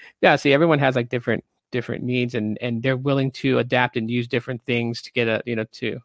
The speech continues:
have that experience, right? Some people just don't want two days of battery life on a single charge. You know, it would be nice 'cause you wouldn't have to carry so much things with you, but if you are okay with carrying additional, you know, power banks and stuff like that, then it's not,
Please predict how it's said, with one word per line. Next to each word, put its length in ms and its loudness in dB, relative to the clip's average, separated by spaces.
have 240 -2
that 120 -2
experience, 540 -4
right? 260 -2
Some 160 -4
people 220 -4
just 260 -12
don't 220 -4
want 500 2
two 240 0
days 260 0
of 100 -4
battery 320 0
life 240 -4
on 80 -8
a 40 -12
single 220 -10
charge. 540 -4
You 80 -10
know, 80 -4
it 80 -2
would 140 4
be 100 6
nice 260 2
'cause 160 -4
you 140 0
wouldn't 160 2
have 80 0
to 80 -8
carry 260 2
so 140 -2
much 180 -4
things 220 -4
with 160 -6
you, 260 -2
but 200 0
if 220 -4
you 300 2
are 300 4
okay 340 -2
with 200 -4
carrying 520 -4
additional, 520 -2
you 80 0
know, 120 0
power 300 2
banks 260 -2
and 80 -6
stuff 180 -10
like 160 -6
that, 220 -2
then 200 -6
it's 160 -12
not, 200 -6